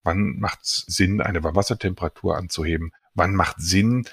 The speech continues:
einen Raum leicht zu überhitzen, wenn die Sonne da ist? Also statt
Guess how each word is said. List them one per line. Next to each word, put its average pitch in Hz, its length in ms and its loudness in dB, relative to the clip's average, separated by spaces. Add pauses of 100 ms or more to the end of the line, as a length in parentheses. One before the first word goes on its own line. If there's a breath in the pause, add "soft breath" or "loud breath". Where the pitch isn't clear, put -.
(220 loud breath)
einen 82 260 -2
Raum 98 480 4
leicht 92 520 4
zu - 320 -2
überhitzen, 143 800 2
wenn 101 160 0
die 101 80 -2
Sonne 92 320 0
da 98 300 2
ist? - 180 -2
Also 95 220 -4
statt - 300 -2